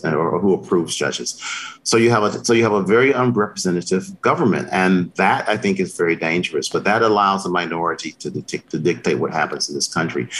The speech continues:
So I think, yes, you're right that society is changing, and I think a majority of Americans at this point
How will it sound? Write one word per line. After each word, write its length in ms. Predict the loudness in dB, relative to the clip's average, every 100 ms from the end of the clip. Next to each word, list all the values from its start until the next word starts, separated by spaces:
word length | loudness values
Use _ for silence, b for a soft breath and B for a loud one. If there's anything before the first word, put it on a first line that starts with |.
| B B
So 120 | 0 0
I 80 |
think, 240 | 2 2 4
yes, 300 | 2 2 2
you're 160 | 2
right 360 | 4 2 2 0
that 140 | -4 -6
society 680 | -4 -2 0 0 0 2
is 180 | 2 0
changing, 600 | 0 0 0 0 -4 -4
and 100 | -2
I 100 | 0
think 220 | 0 0 2
a 60 |
majority 500 | 2 2 2 2 2
of 100 | 0
Americans 440 | 0 0 0 -4 -4
at 80 |
this 180 | -2 -2
point 320 | -2 -4 -4